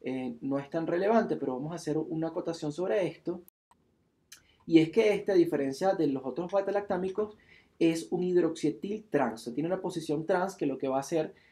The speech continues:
es darle esa ca-, característica en su mecanismo de acción. Aquí vamos a ver la farmacocinética del imipenem, pero se parece al resto de los carbapenems. Tiene una unión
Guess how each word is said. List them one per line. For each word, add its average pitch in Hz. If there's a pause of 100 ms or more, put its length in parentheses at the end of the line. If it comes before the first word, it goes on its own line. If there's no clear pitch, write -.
(180)
es 139
darle 147
esa 139
ca-, 156
característica 131
en 127
su 120
mecanismo 117
de 117
acción. - (1160)
Aquí 156
vamos 196
a 190
ver 170
la 190
farmacocinética 160
del 185
imipenem, 175
pero 147
se 143
parece 139
al 139
resto 131
de 165
los 147
carbapenems. 110
Tiene 135
una 175
unión 170